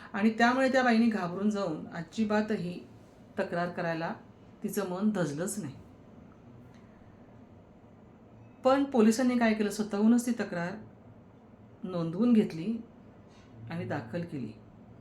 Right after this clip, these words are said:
आणि त्या म्हाताऱ्याला आळंदीला त्यांनी उचललं, बेड्या घातल्या, तुरुंगात टाकलं. विचार करण्यासारखी गोष्ट आहे की ऐंशी वर्षाची ती म्हातारी आजही घाबरते नवऱ्याला,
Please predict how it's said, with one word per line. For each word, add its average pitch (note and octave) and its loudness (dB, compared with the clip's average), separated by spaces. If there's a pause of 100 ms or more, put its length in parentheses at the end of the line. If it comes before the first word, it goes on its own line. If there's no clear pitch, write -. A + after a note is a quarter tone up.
(500)
आणि F3+ -10
त्या G#3 -4
म्हाताऱ्याला F3 -6
आळंदीला E3+ -4 (600)
त्यांनी F3 -6
उचललं, E3+ -6 (840)
बेड्या G3 0
घातल्या, A#2+ -6 (520)
तुरुंगात F#3+ 0 (100)
टाकलं. - -12 (1600)
विचार B3+ 0
करण्यासारखी A3+ 2
गोष्ट E3+ -6
आहे D#3+ -6
की G#3 -4
ऐंशी F#3 -6
वर्षाची G#3 -4
ती F3 -12
म्हातारी C#3+ -8 (1120)
आजही F#3+ 0
घाबरते F3+ 0
नवऱ्याला, E3 -6